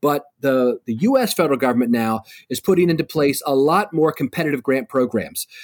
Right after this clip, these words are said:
And so agencies, I was just talking with Nat Ford, uh, last, last week down at another conference we were at, the apta Business Members Conference. He's the head of Jacksonville, and he said, you know,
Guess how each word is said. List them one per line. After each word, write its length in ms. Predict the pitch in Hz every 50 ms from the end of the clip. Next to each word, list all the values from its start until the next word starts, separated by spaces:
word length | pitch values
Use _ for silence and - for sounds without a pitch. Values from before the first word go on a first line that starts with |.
| - - -
And 180 | 151 147 156 -
so 320 | - - 156 143 139 143 -
agencies, 580 | 160 175 190 - 202 160 - 180 170 160 143 -
I 80 | 151
was 160 | 147 147 143 147
just 180 | - 170 -
talking 340 | - 175 160 156 - 156 139
with 120 | 131 123
Nat 220 | 131 143 139 131 -
Ford, 400 | - 196 196 165 139 131 117 - - - - - - _ -
uh, 220 | 139 131 127 123
last, 360 | 123 139 139 139 139 - - - -
last 280 | 139 139 135 131 -
week 200 | - 143 135 -
down 220 | - 147 135 135 131
at 80 | 127
another 240 | 120 127 147 151 151
conference 420 | - - 143 127 123 127 123 - -
we 60 | 127
were 160 | 113 113 113
at, 160 | 117 120 120
the 80 | - 123
apta 340 | 110 120 127 - - 127 117 101
Business 300 | 135 170 170 165 - 131
Members 260 | 131 113 95 107 -
Conference. 480 | - 120 110 101 101 - 107 110 - - - - - - _
He's 180 | - 160 151 -
the 80 | 160
head 80 | 151 147
of 100 | 131 110
Jacksonville, 540 | 113 147 160 196 190 - 147 113 123 123 120
and 80 | 123
he 60 | 131 123
said, 220 | - 143 131 127
you 60 | 160
know, 240 | 143 127 117 120 -